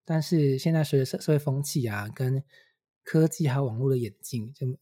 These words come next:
我觉得我们现在在场的每一个人都有资格，并且有，绝对有那个能力去找到适合自己天分和专长的事情，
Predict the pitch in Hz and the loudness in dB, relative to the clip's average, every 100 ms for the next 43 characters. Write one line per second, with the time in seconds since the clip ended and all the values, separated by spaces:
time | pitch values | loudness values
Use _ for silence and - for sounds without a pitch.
0 | - 127 175 147 120 160 151 160 139 117 | -10 2 4 4 4 0 2 0 0 -4
1 | 120 107 - 127 107 - _ _ _ _ | -4 -8 -6 -6 -8 -12 _ _ _ _
2 | 175 175 139 - 151 151 120 104 - 151 | 4 4 4 0 -2 0 -4 -6 -2 0
3 | 143 127 - - 147 139 131 131 113 113 | 0 -2 -4 2 4 4 2 0 0 -4
4 | 117 - 127 110 107 - _ _ _ _ | -6 -4 -2 -2 -6 -16 _ _ _ _
5 | _ 123 123 147 135 139 - - - 156 | _ -4 2 2 2 -2 -8 -2 4 6
6 | 143 139 120 135 135 143 120 113 - 120 | 6 0 0 -2 0 -2 -2 -4 -4 -4
7 | 117 110 - 123 - | -6 -10 -8 -8 -10